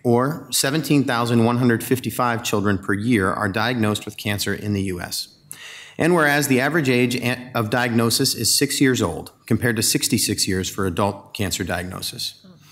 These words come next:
and whereas two-thirds of childhood cancer patients will have chronic health conditions as a result of their treatment toxicity, with one quarter being classified as severe to life-threatening. And whereas in the last twenty years, only four new drugs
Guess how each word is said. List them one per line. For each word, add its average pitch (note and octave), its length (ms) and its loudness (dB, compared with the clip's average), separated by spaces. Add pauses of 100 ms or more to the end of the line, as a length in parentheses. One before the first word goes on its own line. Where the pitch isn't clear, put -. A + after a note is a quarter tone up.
(320)
and D#3+ 200 4
whereas C3 360 2
two-thirds C#3 540 4
of B2 80 2
childhood C3+ 460 0
cancer A#2+ 320 0
patients - 580 -4
will A2+ 120 0
have G#2+ 180 -2
chronic C#3+ 340 -2
health C#3 240 -4
conditions A2 480 0
as A2 180 -4
a A2+ 40 0
result B2 420 2
of C3 80 -2
their C3+ 140 2
treatment - 560 -2
toxicity, F#2+ 720 -4 (500)
with G#2+ 120 2
one C#3 280 4
quarter G#2+ 340 2
being G#2+ 220 2
classified G#2 640 -2
as G2 180 0
severe A#2 340 2
to A#2 140 -4
life-threatening. G2+ 680 -6 (680)
And C#3+ 180 4
whereas B2 400 4
in B2 80 4
the A#2 60 4
last C3 280 0
twenty D#3+ 220 2
years, A#2+ 320 4
only A#2+ 320 4
four D3 460 2
new C#3 180 4
drugs G#2+ 520 -2